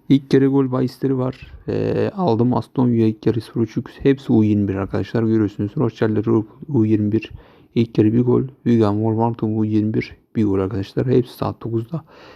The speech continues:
Bir yetmiş dörtlük güzel bir kombin yapıyor. İkisinden ikisini tek çekip, ee, arkadaşlar yani Aston Villa ve Liverpool maçını alın. Ee, bu maça da bir gol alın. Ha, öyle kombinleyin. Öyle de olabilir.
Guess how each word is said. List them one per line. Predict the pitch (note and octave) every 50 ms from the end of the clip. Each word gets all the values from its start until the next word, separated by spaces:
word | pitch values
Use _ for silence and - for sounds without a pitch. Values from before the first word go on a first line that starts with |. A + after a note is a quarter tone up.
| - - _ -
Bir | C3 C3
yetmiş | C#3 A#2+ - - - - - -
dörtlük | G#2+ - - - D3+ -
güzel | - - B2+ A#2+ A2+ A2
bir | G#2+ A2
kombin | - - - - A2+ G#2+ A2 A2+ A2+
yapıyor. | A2 G2 - - - - A#2+ C3 - _ _ _ _ _ _ _ _ - - _ -
İkisinden | D#3+ - - - - C3+ B2+ B2+ C3 C3+ C3+
ikisini | C#3 - B2+ - - - - C3+ B2 B2 B2+ -
tek | - C#3 C3 C3+ -
çekip, | - - G#2+ - B2+ - - - - _ _ _ _ _ _ _ _ -
ee, | D#3+ G#2 G2+ G2+ G2 G2+ G2+ G#2 G#2 G#2
arkadaşlar | - - A#2+ A#2 - G#2 A2 G#2 - - - A#2 A#2+ - - -
yani | A#2 A2 G#2+ G#2+ G#2+ G#2+ - _ _ _ _ _ _ _ _ _ _ -
Aston | - A2+ - - - - C3 B2 B2
Villa | B2 A#2+ A#2 A2
ve | A2
Liverpool | G#2+ G#2 G2+ - B2 B2 B2+ A#2+ - - A2+
maçını | A2 A2 A2+ A2 - - A2
alın. | A2 G#2+ G#2 A#2 - - _ _ _ _ - _ _ _ _ _ _ _ _ _ _ _ _ _ _ - - - -
Ee, | A#2 A2 G#2+ G#2 G#2 G#2 G2+ -
bu | - -
maça | B2 A2 G#2+ - A2+
da | A2 G#2+ G#2
bir | A2+ A2+
gol | A2 A2 A#2 G#2+ G#2
alın. | G#2 G2+ G2+ G#2 A2+ B2+ B2+ _ _ _ _ _ _ _ _ _ _
Ha, | - E3+ E3 A#2+ B2+
öyle | C3 C3
kombinleyin. | B2 - - - G#2 G2+ G2 G2+ G2 G2 G2 G2+ A2+ B2 - - _ -
Öyle | A#2 A2+ A2 G#2+ G#2+
de | A2+
olabilir. | F#2+ F#2+ F#2+ F#2+ G2+ A2 A2 - -